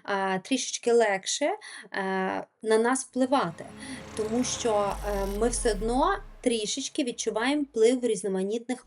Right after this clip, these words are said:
планет. Е, дивіться, коли ми народжуємося, це не вердикт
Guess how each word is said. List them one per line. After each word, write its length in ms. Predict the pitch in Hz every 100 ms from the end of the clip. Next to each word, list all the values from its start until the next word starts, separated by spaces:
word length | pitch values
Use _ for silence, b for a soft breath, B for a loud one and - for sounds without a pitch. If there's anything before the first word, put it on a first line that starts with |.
| -
планет. 400 | 240 233 185 - - B B B B -
Е, 240 | 190 185
дивіться, 380 | 190 240 269 220
коли 240 | 220 269
ми 100 | 285
народжуємося, 840 | 269 247 302 302 262 247 220 - 202
це 300 | - 247 247
не 260 | 226 233
вердикт 640 | 208 220 190 214 165 -